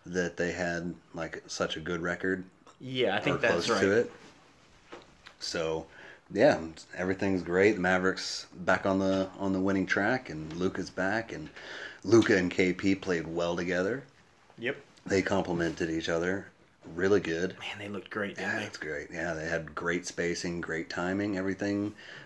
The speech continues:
Speaker 1: was great. I mean, I hated that they gave up, you know, thirty some odd points in the fourth quarter when they were up, when they had the big lead.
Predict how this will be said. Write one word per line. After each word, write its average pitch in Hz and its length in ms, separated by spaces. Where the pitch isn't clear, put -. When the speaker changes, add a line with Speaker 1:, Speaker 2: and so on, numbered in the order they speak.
Speaker 1:
was 98 140
great. 107 280
I 85 60
mean, 85 340
I - 40
hated 107 380
that 104 140
they 104 140
gave 101 260
up, 101 260
you 90 80
know, 92 60
thirty 90 300
some 90 200
odd 85 160
points 87 280
in 85 60
the 82 60
fourth 80 260
quarter 78 420
when 87 160
they 80 140
were 76 300
up, 87 220
when 82 100
they 80 60
had 80 100
the 78 60
big 76 180
lead. 76 260